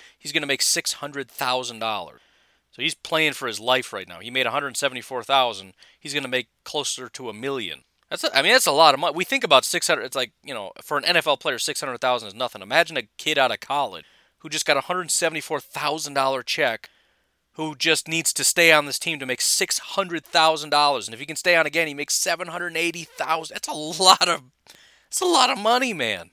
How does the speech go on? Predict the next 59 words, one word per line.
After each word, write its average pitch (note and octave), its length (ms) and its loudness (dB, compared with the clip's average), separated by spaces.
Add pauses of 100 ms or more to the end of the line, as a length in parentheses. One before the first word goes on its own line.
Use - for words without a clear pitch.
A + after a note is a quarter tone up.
(300)
In B2+ 140 -10
year C3+ 180 0
three, F3 280 0
if D#3 100 2
he D#3 80 -2
can C#3+ 120 -6
stay D#3 220 0
on, D3+ 160 0
he B2 80 -8
makes A2 260 -8
nine C#3 260 4
hundred D3+ 260 -2
thousand, C#3+ 440 0
then G#2+ 140 -12
year B2+ 160 -6
four, C3 260 -6
a G2 60 -4
million. C#3+ 440 -4 (460)
And B2 60 -12
if A#2 80 -12
he B2 60 -14
can A2 120 -16
crack D#3 320 2
the C#3 80 -10
roster, C3+ 420 -2
obviously A#2+ 400 -4
he A#2+ 120 -12
starts - 280 -8
making A2 520 -12
three, C3+ 260 -10
four, B2 260 -10
five A#2 280 -4
million A2+ 320 -10
dollar G#2+ 320 -6
per B2+ 260 -12
year A2 400 -10 (500)
contracts. A2 800 -10 (400)
Some - 180 -14
big A#2+ 240 -2
boy F#2+ 200 -6
money, E2+ 340 -18 (360)
although F#2+ 180 -20
he's F#2+ 140 -18
already G#2 260 -10
making F#2 300 -18
big F#2 200 -20
boy E2+ 180 -18
money. F2 200 -16
I'm G#2 140 -14
never G#2 200 -12
gonna F#2 120 -18
see G2 200 -8
six - 300 -8
hundred F#2+ 220 -18
thousand F#2+ 300 -12
dollars F#2 260 -12
in F2 60 -20
my E2 100 -14
lifetime. F#2+ 720 -14